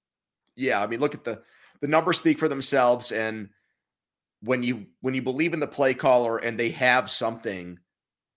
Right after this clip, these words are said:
that no one else has, and that is the fastest players in the league, where a dude ran twenty-two miles per hour on a touchdown run today. Yes,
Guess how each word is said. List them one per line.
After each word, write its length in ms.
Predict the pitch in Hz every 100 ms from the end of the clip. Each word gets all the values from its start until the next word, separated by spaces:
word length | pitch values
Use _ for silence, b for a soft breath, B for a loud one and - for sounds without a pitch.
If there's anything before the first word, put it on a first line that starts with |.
| _ _ -
that 200 | 123 -
no 220 | 123 127
one 180 | 127 117
else 240 | 110 107
has, 420 | 117 113 95 90
and 120 | 98 110
that 80 |
is 100 | 110
the 100 | -
fastest 640 | 104 - 110 113 - 113 -
players 360 | 110 101 101
in 80 | 107
the 60 | 98
league, 280 | 107 104 98
where 140 | 107
a 80 | 101
dude 240 | 117 123
ran 200 | 123 107
twenty-two 580 | - - 120 123 120 123
miles 320 | 110 101 110
per 220 | - 107
hour 360 | 98 95 85 - _ _ -
on 140 | 104
a 60 | 92
touchdown 560 | - 117 - 107 92 90
run 240 | 85 90
today. 400 | - 69 69 76 _ _ _ _ _
Yes, 480 | 101 78 - -